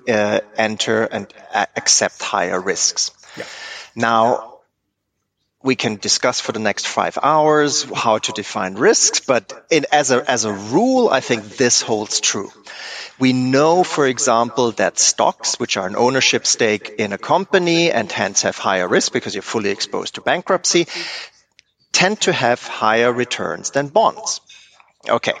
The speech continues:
Speaker 1: that's as simple as that. So if you wait long enough, a stock portfolio should have a higher,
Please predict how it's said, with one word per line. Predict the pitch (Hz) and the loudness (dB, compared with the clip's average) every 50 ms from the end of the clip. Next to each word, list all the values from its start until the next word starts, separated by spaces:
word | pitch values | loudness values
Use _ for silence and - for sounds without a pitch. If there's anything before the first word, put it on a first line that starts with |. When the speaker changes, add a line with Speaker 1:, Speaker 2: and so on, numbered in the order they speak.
| - - - _ _ _ _ _ _ _ - 98 _ - | -10 -20 -20 _ _ _ _ _ _ _ -20 -12 _ 0
Speaker 1:
that's | 120 117 120 120 - - | 2 2 2 0 0 -2
as | 127 - | 0 0
simple | - - 117 107 - 123 117 | -2 -2 -4 -4 -2 -2 -2
as | 113 110 - | -2 0 -2
that. | - - 50 50 - - - - - - - | -2 -2 -2 -8 -12 -16 -20 -20 -20 -16 -8
So | - - 127 - _ - | -4 -2 -2 -2 _ 0
if | 156 147 - - - | -2 0 0 2 0
you | 143 | 0
wait | 120 127 156 175 175 - | 2 2 2 2 2 0
long | - 151 175 220 262 | 2 2 2 4 4
enough, | 262 233 165 - 139 220 - - - - - _ _ _ _ _ _ _ _ _ _ _ _ _ - _ - - | 2 4 4 2 2 0 -2 -6 -14 -14 -16 _ _ _ _ _ _ _ _ _ _ _ _ _ -20 _ 0 2
a | 127 117 | 2 2
stock | - - - - 139 - _ - | 2 0 0 0 -2 -2 _ -2
portfolio | - 143 - - - 135 123 123 120 117 | -2 -2 -2 0 0 0 2 2 0 0
should | - - - 117 - | 0 0 -2 -2 -4
have | - 113 101 98 95 - - - - - _ _ - | -2 0 0 0 0 -2 -6 -18 -20 -20 _ _ -12
a | 113 | -8
higher, | - - 117 113 117 117 117 117 117 | -2 2 2 4 4 4 4 4 2